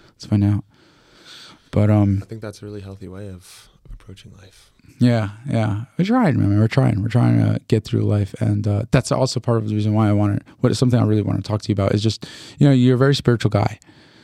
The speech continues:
Speaker 2: Yeah.
Speaker 1: You know, we've had a lot of conversations around spirituality. So you mentioned you meditate. You mentioned that. Now, have you, al-, what drove you to be spiritual? What drove you to this? And, and again, it, it is a personal question
Speaker 2: Oh.
Speaker 1: 'cause obviously
Speaker 2: I'm gonna get,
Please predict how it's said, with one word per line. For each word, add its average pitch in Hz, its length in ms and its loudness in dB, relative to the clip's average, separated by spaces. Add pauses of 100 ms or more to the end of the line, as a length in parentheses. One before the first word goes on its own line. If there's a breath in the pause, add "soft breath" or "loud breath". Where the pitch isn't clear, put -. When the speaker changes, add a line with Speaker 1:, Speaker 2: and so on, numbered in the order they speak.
(160 loud breath)
Speaker 2:
Yeah. 95 120 -20
Speaker 1:
You 98 80 4
know, 107 100 4
we've 110 120 4
had 120 100 6
a 117 40 2
lot 117 140 4
of 117 60 -2
conversations 107 560 2
around 101 180 2
spirituality. 98 800 2
So 98 160 0
you 101 80 2
mentioned 110 280 2
you 104 40 2
meditate. 98 800 0 (440 loud breath)
You 113 120 4
mentioned 113 560 2
that. 101 480 0 (460 loud breath)
Now, 127 140 6
have 120 120 4
you, 127 180 4
al-, 120 200 2
what 143 380 2
drove 117 420 2
you 110 140 4
to 113 120 -2
be 101 260 2
spiritual? 95 680 -2
What 104 140 0
drove 104 320 2
you 104 100 4
to 104 320 0
this? 98 480 -2 (580)
And, 120 240 -2
and 113 260 2
again, 104 260 2
it, - 100 -2 (140)
it 101 120 0
is 101 120 2
a 104 60 -2
personal 117 280 2
question 113 400 2 (140)
Speaker 2:
Oh. 92 140 -12
Speaker 1:
'cause 110 160 0
obviously 101 600 2
Speaker 2:
I'm 98 140 -16
gonna 104 160 -12
get, 98 260 -14